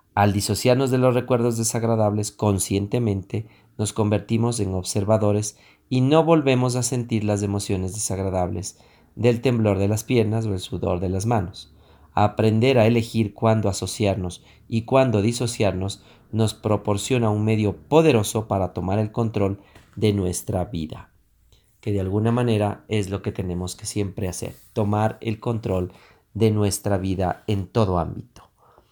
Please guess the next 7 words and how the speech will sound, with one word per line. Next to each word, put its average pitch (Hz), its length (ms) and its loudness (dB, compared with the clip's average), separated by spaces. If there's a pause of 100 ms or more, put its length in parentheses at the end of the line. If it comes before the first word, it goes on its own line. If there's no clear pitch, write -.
(680)
Si - 200 -6
usted 117 460 2
le 107 140 2
gustó 95 380 -4
este 107 260 0
audio, 113 280 4
compártalo, 90 840 -4